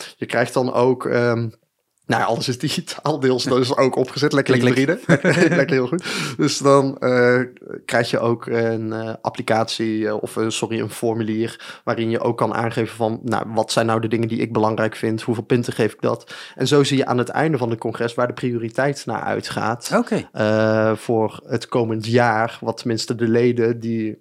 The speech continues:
Speaker 1: aanwezig waren bij de General Assembly, fysiek of online,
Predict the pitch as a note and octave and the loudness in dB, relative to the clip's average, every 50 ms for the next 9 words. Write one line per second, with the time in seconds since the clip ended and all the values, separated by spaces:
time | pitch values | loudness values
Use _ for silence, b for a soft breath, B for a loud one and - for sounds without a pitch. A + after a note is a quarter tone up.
0 | - - - A2 A2 A2 A2+ A#2 C3+ A#2+ B2 A#2+ A2+ A2+ A#2 A#2+ A2 A2+ G#2+ A2 | -6 -4 -2 0 2 2 2 2 0 0 2 2 2 2 0 0 -2 -2 0 0
1 | A2+ G#2+ A2+ A2+ A2+ A2+ - A#2 - - A#2+ A2+ A2+ A2+ A2+ - A#2 B B B | 0 0 2 0 0 0 0 -2 0 0 0 0 2 2 0 0 -2 B B B
2 | B B - - D3 B2 A2+ C#3+ D#3 - - - C#3 C3 - - A#2+ B2 A#2+ A#2 | B B -6 -4 -2 -2 -2 -4 -6 -6 -4 -4 -4 -4 -4 -4 -2 -2 0 0
3 | G#2+ G2+ A2 A#2 B2+ C3 | 0 0 0 -2 -4 -8